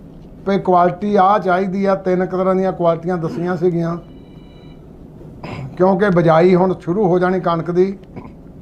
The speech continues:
ਨਿਮਰਤਾ ਸਹਿਤ ਅਸੀਂ ਇਸ਼ਤਿਹਾਰ ਵੀ ਦਿਆਂਗੇ ਕਿ ਦਸ ਏਕੜ ਤੋਂ ਘੱਟ ਵਾਲੇ ਕਣਕ ਦਾ ਬੀਜ ਜਿਹੜਾ ਉਹਨਾਂ ਨੂੰ free of cost ਮੁਹੱਈਆ ਕਰਾਇਆ ਜਾਊਗਾ, ਇਹ ਪੰਜਾਂ ਥਾਵਾਂ ਦੇ ਉੱਤੇ।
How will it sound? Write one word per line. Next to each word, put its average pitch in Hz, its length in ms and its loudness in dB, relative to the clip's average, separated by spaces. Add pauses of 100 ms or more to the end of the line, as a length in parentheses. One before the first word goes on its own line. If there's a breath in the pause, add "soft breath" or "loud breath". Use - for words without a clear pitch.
(1040)
ਨਿਮਰਤਾ 175 440 2
ਸਹਿਤ 185 340 4
ਅਸੀਂ 185 200 2
ਇਸ਼ਤਿਹਾਰ 156 440 0
ਵੀ 170 160 2
ਦਿਆਂਗੇ 170 440 0 (1160)
ਕਿ 190 140 2
ਦਸ 165 320 2
ਏਕੜ 196 300 0
ਤੋਂ 202 160 -2 (100)
ਘੱਟ 160 240 2
ਵਾਲੇ 180 360 6 (1500)
ਕਣਕ 185 340 2
ਦਾ 202 180 4
ਬੀਜ 170 320 2
ਜਿਹੜਾ 185 200 2
ਉਹਨਾਂ 190 200 0
ਨੂੰ 185 180 -2
free 190 280 0
of 165 180 -2
cost 160 420 -2
ਮੁਹੱਈਆ 165 320 -2
ਕਰਾਇਆ 156 320 -2
ਜਾਊਗਾ, 156 480 0
ਇਹ 175 100 -4
ਪੰਜਾਂ 156 340 -4
ਥਾਵਾਂ 131 260 -8
ਦੇ 131 100 -8
ਉੱਤੇ। 117 220 -10